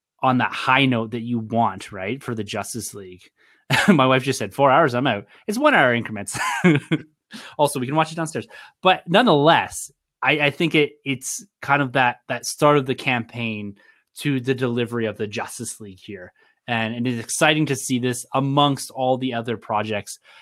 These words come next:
that they're doing. Again, this speaks to the diversity of projects. Not only are we getting kind of the revisiting of Justice League, we're getting things like Shazam two and Black Adam, all things that Grabs, I promise we're gonna touch on this week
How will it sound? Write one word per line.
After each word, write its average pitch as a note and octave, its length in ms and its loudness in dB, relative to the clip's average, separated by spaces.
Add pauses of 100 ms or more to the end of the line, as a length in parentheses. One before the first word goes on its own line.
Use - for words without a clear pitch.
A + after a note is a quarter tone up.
(160)
that A#2 120 -2
they're A2 200 0
doing. G#2+ 260 -4
Again, G#2 240 -4
this A2+ 220 -6
speaks - 480 -4
to B2+ 240 -2
the A#2 100 -2
diversity A2 540 -4
of G#2 100 -10
projects. G2+ 380 -8
Not A#2+ 100 -2
only C3+ 280 2
are B2+ 40 0
we B2 200 0
getting A#2+ 300 0
kind A#2 140 -6
of A#2 80 -4
the A#2+ 80 -2
revisiting A2+ 500 -4
of G2+ 120 -8
Justice G2+ 400 -12
League, G2+ 160 -12
we're G#2 80 -12
getting G2+ 300 -12
things G2+ 360 -14
like F#2+ 200 -14 (380)
Shazam G2 520 -8
two F#2+ 320 -10
and F#2 100 -20
Black G#2 340 -6
Adam, G2 380 -10
all E3+ 220 4
things F#3+ 500 2
that C3 140 2
Grabs, D3 280 4
I C#3 60 -2
promise D3 460 0
we're C3+ 100 -2
gonna B2 100 -4
touch B2+ 280 -4
on A#2 160 -2
this A2+ 240 -6
week A#2 260 -4